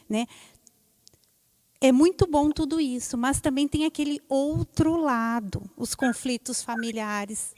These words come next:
também se tornaram mais frequentes. A gente começou a perceber também, assim, algumas dificuldades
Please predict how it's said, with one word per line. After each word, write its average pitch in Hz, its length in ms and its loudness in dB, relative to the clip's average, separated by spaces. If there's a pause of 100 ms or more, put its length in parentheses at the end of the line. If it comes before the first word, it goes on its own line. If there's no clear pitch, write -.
(160)
também 262 420 2
se - 140 -2
tornaram 226 520 -4
mais 214 320 -2
frequentes. 226 1040 -4 (720)
A 269 140 0
gente 262 300 -2
começou 269 420 -2
a 262 40 -8
perceber 240 580 -2
também, 240 580 -2
assim, 240 300 -4
algumas 247 480 2
dificuldades 226 1300 -4